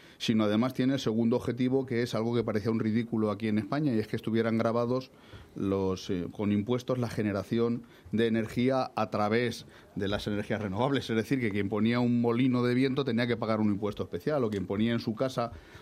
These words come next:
un panel solar para tener agua caliente y energía eléctrica también tenía que pagar un impuesto que hacía inviable que lo pudiera montar. Es decir,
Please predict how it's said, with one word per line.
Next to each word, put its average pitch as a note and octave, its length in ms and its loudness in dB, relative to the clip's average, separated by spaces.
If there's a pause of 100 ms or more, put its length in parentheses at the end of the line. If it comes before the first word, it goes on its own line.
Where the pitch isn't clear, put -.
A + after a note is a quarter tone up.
(120)
un B2 240 2
panel A#2 300 0
solar A#2+ 400 0
para A2+ 180 0
tener A#2 220 0
agua A#2 200 0
caliente A#2+ 520 0
y - 20 0
energía A#2 380 2
eléctrica C3 400 0
también A#2+ 240 2
tenía A#2 200 2
que A2 100 -2
pagar A2 260 0
un G#2 80 2
impuesto A2+ 440 -2
que A2+ 80 -4
hacía A#2 280 0
inviable A2 500 0
que G#2+ 80 -2
lo G#2 80 0
pudiera G2+ 240 -2
montar. G2+ 300 -2
Es A#2+ 60 0
decir, A2 260 -2